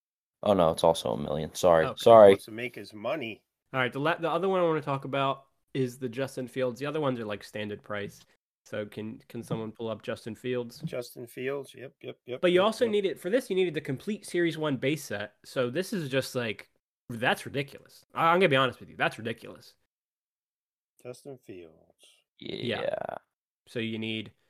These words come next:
Speaker 2: three
Speaker 3: pressure.
Speaker 2: Justin Fields debut moments.
Speaker 3: Debut. They only got three moments on here for this guy.
Speaker 2: So you just need his debut
Speaker 1: Yeah,
Speaker 2: and a rare.
Speaker 1: it's also <laughs> not loading for me.
Speaker 2: Okay.
Speaker 3: Yeah, right.
Speaker 1: It just says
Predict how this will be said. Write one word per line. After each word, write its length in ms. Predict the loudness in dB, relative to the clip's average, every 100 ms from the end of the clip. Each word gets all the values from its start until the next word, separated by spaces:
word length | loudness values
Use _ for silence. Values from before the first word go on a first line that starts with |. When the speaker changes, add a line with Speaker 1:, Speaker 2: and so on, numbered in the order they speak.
| _ _ _ _ -8
Speaker 2:
three 460 | -2 -2 -2 -6
Speaker 3:
pressure. 260 | -10 -12 -4
Speaker 2:
Justin 440 | -2 -2 -4 -6
Fields 560 | -4 -4 -2 -4 -10 -18
debut 480 | -8 -6 -4 -4 -2
moments. 540 | -2 -4 -6 -10 -20 _ _ _ _ _ _ _ _ _ _ _ _ _
Speaker 3:
Debut. 540 | -20 -20 _ -20 -20 -20 -20 _ _ _ _ _ _ _ _ _ _ _ -16
They 60 |
only 160 | -14 -8
got 160 | -8 -8
three 180 | -8
moments 380 | -4 -4 -6 -8
on 140 | -10 -10
here 140 | -12
for 140 | -12
this 180 | -16 -16 -10
guy. 200 | -10 -10 _ _ _ _ _ _
Speaker 2:
So 100 | -8
you 100 | -6
just 160 | -6 -6
need 120 | -6
his 100 | -6
debut 260 | -4 0 2
Speaker 1:
Yeah, 240 | 4 4
Speaker 2:
and 100 | 0
a 40 | -4
rare. 120 | -6
Speaker 1:
it's 140 | 0
also 360 | 4 4 4 2
<laughs> 20 |
not 440 | 4 8 8 8
loading 520 | 10 10 10 8 6 4
for 220 | 2 2
me. 360 | 4 0 -2 -8
Speaker 2:
Okay. 360 | -10 -8 -10 -12 _ _ _ _ -20 _ _ _ -18
Speaker 3:
Yeah, 140 | -18 -16
right. 220 | -16 -16 _ _ _ _
Speaker 1:
It 40 | -6
just 180 | -4 0
says 240 | 0